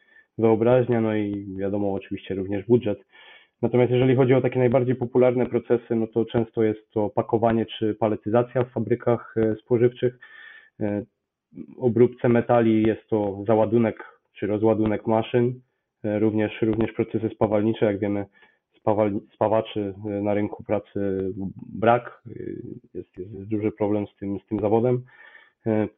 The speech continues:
podobnie jakieś wykańczanie powierzchni, e, polerowanie, szlifowanie. E, także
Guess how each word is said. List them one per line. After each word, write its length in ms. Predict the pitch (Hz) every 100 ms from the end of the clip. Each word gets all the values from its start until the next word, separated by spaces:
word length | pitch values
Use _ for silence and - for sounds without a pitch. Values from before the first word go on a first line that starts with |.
| _
podobnie 320 | 98 110 107
jakieś 340 | 104 101 104 98
wykańczanie 480 | - 110 - 104
powierzchni, 680 | 98 101 107 107 - 107 104 92 -
e, 120 | 98
polerowanie, 640 | - 101 101 98 101 101
szlifowanie. 760 | 95 107 98 107 98 101 98 104 _ _ _ _ _ _ _
E, 40 | 104 98 95 95 95 95 _ _ _ _ _
także 220 | - -